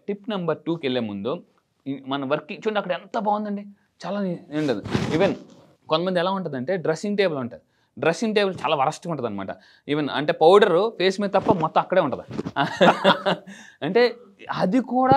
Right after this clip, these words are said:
మన మైండ్ ఫ్రీక్వెన్సీని కాపాడుతుందండి. So ఇప్పుడు చూస్తే ఇది అబ్జర్వ్ చేస్తే ఇలా నీట్‌గా ఉండాలండి. నేను ఎక్కువగా కొన్ని కొన్ని హోటల్స్‌కి, రెస్టారెంట్స్‌కి, మీ అందరూ చేయాల్సిన పని ఏంటంటే ఎక్కడైనా రెస్టారెంట్స్‌కి వెళ్ళేటప్పుడు,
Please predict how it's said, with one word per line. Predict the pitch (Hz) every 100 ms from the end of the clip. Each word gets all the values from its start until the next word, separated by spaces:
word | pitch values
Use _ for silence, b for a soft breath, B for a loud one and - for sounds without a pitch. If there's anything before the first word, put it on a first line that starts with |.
| 277 202
మన | 175 156
మైండ్ | 185 226 220
ఫ్రీక్వెన్సీని | 175 214 - 196 185 196 156
కాపాడుతుందండి. | 143 135 107 98 90 - b b
So | 135 147
ఇప్పుడు | 156 180
చూస్తే | 214 202
ఇది | 165 147
అబ్జర్వ్ | 151 180
చేస్తే | 160 196 165
ఇలా | 175 156
నీట్‌గా | 196 202 180
ఉండాలండి. | 139 107 98 98 - _ -
నేను | 147 165
ఎక్కువగా | 202 196 165 175 175 b -
కొన్ని | 147 147
కొన్ని | 151 151 151 143 131
హోటల్స్‌కి, | 131 151 147 - 135 131
రెస్టారెంట్స్‌కి, | 127 - 160 147 135 - 131 131 123 -
మీ | 147 151
అందరూ | 190 214 185
చేయాల్సిన | 170 165 160
పని | 139 131
ఏంటంటే | 131 208 -
ఎక్కడైనా | - 160 131
రెస్టారెంట్స్‌కి | 127 170 160 160 -
వెళ్ళేటప్పుడు, | 131 123 127